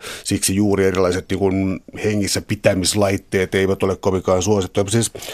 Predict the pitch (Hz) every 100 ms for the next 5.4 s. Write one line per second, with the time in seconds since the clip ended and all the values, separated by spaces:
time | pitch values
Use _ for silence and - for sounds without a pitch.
0 | - - - - 123 123 120 65 53 58
1 | 67 - - - - - 120 120 139 113
2 | 113 123 - 139 120 139 139 135 - 135
3 | 135 143 135 110 110 135 131 143 123 113
4 | 123 123 127 123 123 - 104 120 131 143
5 | 120 - 117